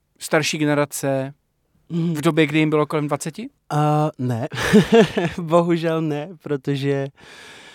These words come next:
Speaker 2: jsem podle mě vlastně až jako nedávno alespoň trošku jako, mm, překonal nějakou sobeckost tady v tom ohledu, nebo jako s-, s-,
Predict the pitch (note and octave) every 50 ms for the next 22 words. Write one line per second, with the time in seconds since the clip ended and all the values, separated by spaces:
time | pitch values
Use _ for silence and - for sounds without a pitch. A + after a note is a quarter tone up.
0 | - - - - _ _ _ _ _ - - - E3 D#3 D#3+ D3 - D3 D3+ D#3
1 | D#3 D#3 D3+ D3+ D3 C#3 - D#3+ D3+ C3 D3 - - D#3 - - D#3+ D#3 D#3 D3
2 | C#3 C3+ C#3+ C#3+ D3 D3 C#3 C#3+ D3 D3 D3 C#3+ - C#3+ C#3+ C3+ C3+ - - -
3 | D3+ D3 C#3 - C#3 C3 - - - C#3+ C#3 C3+ C3 - - C3+ C3+ C3+ C3+ C3
4 | C3+ - - C3+ C3 B2+ B2+ B2+ B2 B2+ B2 B2 B2 B2 B2+ A#2+ - _ _ _
5 | _ _ _ _ _ _ - - - C3+ A#2+ - D3 C#3+ C#3+ C#3 C#3 C#3 C3+ C3+
6 | B2+ B2 - C#3+ C3+ C3+ B2+ B2+ - - C3+ B2 B2+ B2 - - - - A#2+ B2+
7 | - - - - - B2 B2+ B2 - C3 B2 A2+ A#2 A#2+ A#2+ A#2+ A#2+ A#2+ A#2 A#2+
8 | B2+ B2+ C3+ C3+ B2+ B2 A#2+ B2+ A#2+ A#2+ A#2 - - A2+ A#2 A2+ - A#2+ - -
9 | - - C3+ - - - -